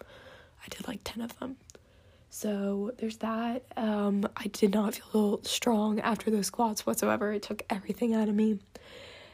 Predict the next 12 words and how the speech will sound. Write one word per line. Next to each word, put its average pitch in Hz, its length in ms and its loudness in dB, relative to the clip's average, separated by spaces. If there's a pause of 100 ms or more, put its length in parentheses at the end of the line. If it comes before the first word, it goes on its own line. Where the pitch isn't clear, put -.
(180)
And 214 240 6
so 214 280 2
I 220 180 4
came 214 220 6
out 214 100 6
of 214 60 6
the 214 80 6
gym 208 260 0
kinda 214 220 2
mad 220 160 6
at 214 80 6
myself 208 600 0